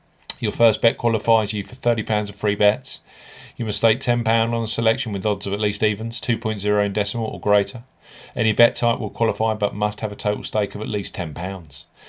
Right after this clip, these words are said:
If you are placing an each-way bet, only the win bet stake qualifies. Do not cash out, partially cash out your first qualifying bet. Betfred will credit your account with thirty pounds in free bets with an additional thirty free spins at Betfred Casino.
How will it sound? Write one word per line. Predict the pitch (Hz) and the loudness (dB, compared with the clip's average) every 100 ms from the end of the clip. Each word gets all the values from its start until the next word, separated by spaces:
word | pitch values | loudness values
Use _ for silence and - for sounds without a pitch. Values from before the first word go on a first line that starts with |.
| - - - | -20 -20 -6
If | 123 | -2
you | 113 | 6
are | 120 | 8
placing | 113 123 127 131 | 8 6 6 2
an | 123 | 2
each-way | 123 - 110 | 0 0 0
bet, | 104 113 - - | 4 2 2 0
only | 110 113 | 0 0
the | 113 | -4
win | 110 107 | -2 -2
bet | 101 110 | 0 -2
stake | - 107 101 - - | -2 -4 -4 -6 -10
qualifies. | - 120 120 104 80 78 - - _ _ _ _ - - - - | -2 0 0 0 -2 -6 -12 -18 _ _ _ _ -18 -16 -16 -10
Do | - | 2
not | 139 156 | 6 6
cash | 156 143 | 8 6
out, | 170 160 139 | 6 4 8
partially | 143 135 131 | 8 8 2
cash | 135 123 | 2 4
out | 127 - | 4 2
your | 98 | 2
first | 113 101 | 2 0
qualifying | - 107 - 98 95 90 | -2 -4 0 -2 -2 2
bet. | 117 82 - - - _ _ _ - _ | 4 4 2 -10 -14 _ _ _ -20 _
Betfred | - 92 - 90 98 | 0 0 0 -6 -4
will | 110 | -8
credit | - 87 90 | -6 -4 -4
your | 110 | -6
account | - 82 80 | -4 -6 -6
with | 92 | -8
thirty | - 95 95 | -2 -2 -2
pounds | 95 85 85 | -4 -4 -6
in | 85 | -10
free | - 92 85 | -8 -6 -4
bets | 82 85 - 95 | -2 -2 -4 -8
with | 87 | -6
an | 101 | -4
additional | 98 92 98 87 98 92 | -4 -2 -4 -4 -8 -10
thirty | - 95 92 101 | -2 -2 -2 -6
free | - 95 92 | -8 -6 -6
spins | - - 82 87 | -8 -8 -8 -6
at | 98 | -6
Betfred | - 78 78 71 | -6 -8 -8 -10
Casino. | - - 160 143 76 | -8 -2 0 2 -2